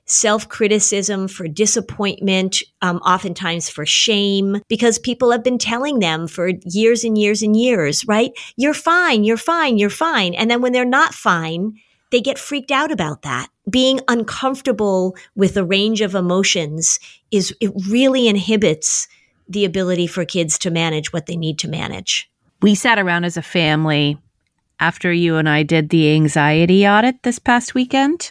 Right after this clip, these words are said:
Speaker 1: Mm-hmm.
Speaker 2: And I asked everybody in the family, "How do we tell when each of our family members is in a bad mood?"
Speaker 1: Oh, what a good question.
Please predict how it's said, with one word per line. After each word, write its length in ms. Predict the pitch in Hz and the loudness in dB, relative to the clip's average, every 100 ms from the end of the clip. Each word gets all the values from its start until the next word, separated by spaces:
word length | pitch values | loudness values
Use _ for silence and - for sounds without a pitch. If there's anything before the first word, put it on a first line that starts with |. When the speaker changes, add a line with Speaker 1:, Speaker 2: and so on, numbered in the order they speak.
| 226 | -2
Speaker 1:
Mm-hmm. 260 | 202 208 254 _ _ | 0 0 -4 _ _
Speaker 2:
And 100 | 175 | 0
I 100 | 175 180 | 2 2
asked 380 | 175 175 - - | 2 0 -4 -4
everybody 600 | 180 175 175 165 165 165 | -2 -2 -2 0 0 0
in 120 | 160 | 0
the 80 | 160 | -2
family, 760 | - 165 160 165 156 151 143 - | -2 0 2 2 2 0 -2 -4
"How 260 | - 196 226 | 0 2 4
do 80 | |
we 160 | 247 226 | 2 0
tell 440 | - 190 170 170 | 0 2 2 2
when 160 | 160 151 - | 0 -2 -2
each 300 | 165 170 - | -2 0 0
of 100 | 165 | 2
our 160 | 151 156 | 0 0
family 320 | 160 160 160 | 0 2 2
members 640 | 151 147 147 143 135 - _ _ _ _ - | 2 2 2 0 -2 -8 _ _ _ _ 0
is 120 | 165 | 2
in 120 | 180 | 2
a 40 | 143 | 0
bad 380 | 147 139 151 - | 0 0 0 -4
mood?" 420 | 135 139 - - _ _ _ - | -2 -2 -4 -8 _ _ _ -4
Speaker 1:
Oh, 280 | 175 208 | 2 2
what 180 | 170 185 | 4 2
a 60 | 208 | 2
good 200 | 180 - | 0 -2
question. 540 | - 165 - 214 143 | -4 -4 -2 -2 -6